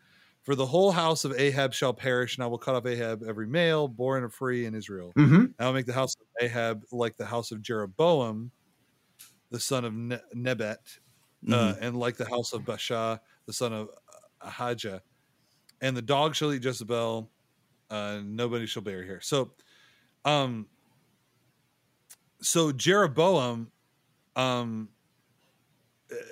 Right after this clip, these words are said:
Speaker 1: also was punished, and, um, you know, Ahab is now being punished. And so the punishment is coming from Jehu, and he has delivered. He has killed maybe more than he should have.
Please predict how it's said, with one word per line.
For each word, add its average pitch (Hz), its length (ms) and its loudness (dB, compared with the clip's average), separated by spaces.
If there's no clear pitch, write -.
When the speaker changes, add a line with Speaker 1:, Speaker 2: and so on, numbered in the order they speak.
Speaker 1:
also 131 300 0
was 127 140 -2
punished, 120 560 -2
and, 110 320 -4
um, 113 500 -2
you 120 120 -2
know, 110 260 -6
Ahab 123 360 0
is 117 120 -6
now 117 100 -2
being 107 200 -6
punished. 107 760 -8
And 104 320 -8
so 113 540 -2
the 107 100 -10
punishment 131 360 -4
is 117 80 -8
coming 120 200 -8
from 107 200 -12
Jehu, 120 500 -2
and 127 220 -2
he 147 160 2
has 143 200 6
delivered. 143 520 4
He 131 120 -2
has 117 140 -2
killed 143 560 2
maybe 147 300 2
more 170 260 6
than 170 140 0
he 165 140 0
should 233 260 4
have. 107 340 0